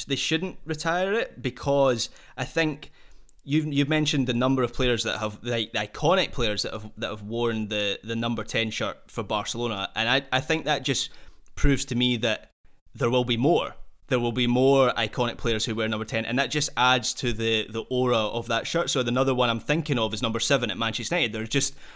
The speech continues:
there's just cer-, certain shirts and shirt numbers that have a,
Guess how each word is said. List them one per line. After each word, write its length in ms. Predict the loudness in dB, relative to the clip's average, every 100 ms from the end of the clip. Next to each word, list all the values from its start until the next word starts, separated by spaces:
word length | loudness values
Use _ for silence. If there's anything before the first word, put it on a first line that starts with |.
| -8
there's 160 | -4 -2
just 200 | 0 0
cer-, 200 | -2 -2
certain 480 | 0 2 0 0 -2
shirts 500 | 0 2 0 0 -4
and 80 | -6
shirt 300 | -2 -2 0
numbers 500 | -2 0 -2 -4 -4
that 280 | -4 -2 -4 -8 -20 -20 -20 _ _ -14
have 300 | -2 0 0
a, 160 | -2